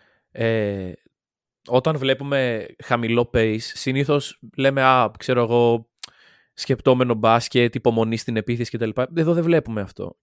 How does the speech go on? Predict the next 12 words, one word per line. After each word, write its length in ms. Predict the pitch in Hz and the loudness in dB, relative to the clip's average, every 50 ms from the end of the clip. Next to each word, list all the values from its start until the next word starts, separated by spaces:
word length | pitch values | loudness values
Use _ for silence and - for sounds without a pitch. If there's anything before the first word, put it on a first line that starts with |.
| _ | _
Και 500 | _ - - 123 120 117 113 113 113 107 - _ _ _ _ _ | _ -4 0 2 4 4 4 2 2 -2 -4 _ _ _ _ _
αυτό 280 | - 120 117 - 139 | -2 -2 -2 -2 -6
που 80 | 131 151 | -6 -6
μου 80 | 175 | -8
κάνει 220 | 175 - 175 170 170 | -6 -6 -6 -6 -6
εντύπωση 580 | 156 127 131 123 - 117 107 - - 107 - - | -4 -4 -4 -4 -2 -4 -6 -4 -6 -6 -8 -6
είναι 220 | - 127 131 143 | -8 -8 -6 -6
ότι 160 | 160 - 185 | -8 -8 -8
το 200 | 160 - 131 - _ | -8 -8 -8 -6 _
pace 340 | 143 139 139 135 117 107 - - - | -2 0 0 0 -2 -4 -8 -12 -12
των 160 | _ - 110 107 | _ -8 -8 -8
Sixers 520 | - - 120 - - - - 104 107 - | -8 -8 -10 -10 -8 -8 -6 -6 -6 -8